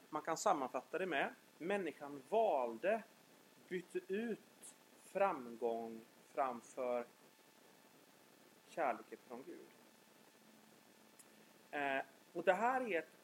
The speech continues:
val som alla människor har gjort, även om det har skett omedvetet. Eh,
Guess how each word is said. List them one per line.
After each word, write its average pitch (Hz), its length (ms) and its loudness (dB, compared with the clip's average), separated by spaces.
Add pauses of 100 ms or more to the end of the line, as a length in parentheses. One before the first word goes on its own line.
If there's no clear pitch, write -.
(220)
val 123 440 4
som 156 320 -6 (120)
alla 202 240 -2
människor 180 440 -6
har 156 60 -2
gjort, 151 400 -12
även 127 340 -4
om 127 140 -8
det 135 80 -6
har 135 80 -4
skett - 420 -10
omedvetet. 120 840 -6 (1000)
Eh, 117 420 -6